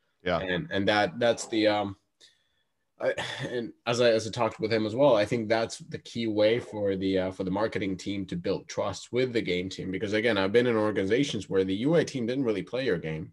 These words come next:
Speaker 2: They're kinda like,
Speaker 1: Yeah.
Speaker 2: "Hey, what's up? You know, here are the numbers. Can't really scale more than this. See you again in next week's sync meeting."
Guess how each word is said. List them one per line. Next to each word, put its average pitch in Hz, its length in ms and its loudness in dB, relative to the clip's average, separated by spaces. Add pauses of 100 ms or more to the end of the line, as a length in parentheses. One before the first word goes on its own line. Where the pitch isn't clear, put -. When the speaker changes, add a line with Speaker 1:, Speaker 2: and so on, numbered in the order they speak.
(600)
Speaker 2:
They're 110 140 -6
kinda 113 220 -2
like, 85 180 0
Speaker 1:
Yeah. 139 60 -6
Speaker 2:
"Hey, 131 140 -4 (280)
what's - 220 0
up? 123 320 0 (160)
You 110 80 -8
know, 101 340 -6
here 127 120 2
are 123 60 2
the 113 80 -2
numbers. 110 540 0
Can't 101 240 -8
really 110 140 -2
scale 107 260 -2
more 107 240 0
than 104 160 -4
this. 101 460 -2 (640)
See 127 260 0
you 120 240 6
again 107 380 2
in 98 180 -2 (100)
next 104 280 -6
week's - 500 -8
sync - 380 -6
meeting." 85 440 -6